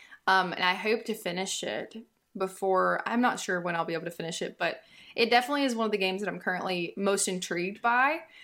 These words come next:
Um, I really wanna unravel this universe and, like, and, like, know more about this game and the character,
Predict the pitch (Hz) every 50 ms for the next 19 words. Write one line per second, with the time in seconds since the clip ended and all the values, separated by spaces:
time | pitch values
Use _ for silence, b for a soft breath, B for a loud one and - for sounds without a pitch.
0 | B B B B - 202 190 131 190 190 208 220 226 226 220 208 208 202 - -
1 | 208 196 190 185 175 185 190 185 196 190 180 180 175 - 185 180 185 180 180 180
2 | 180 190 196 - 190 175 165 - 160 160 - - - _ - - 196 190 180 180
3 | 185 185 185 185 180 185 180 175 175 165 170 180 190 190 185 - - 175 170 175
4 | 185 190 180 170 170 - - 170 160 165 170 170 - - 233 254 302 320 -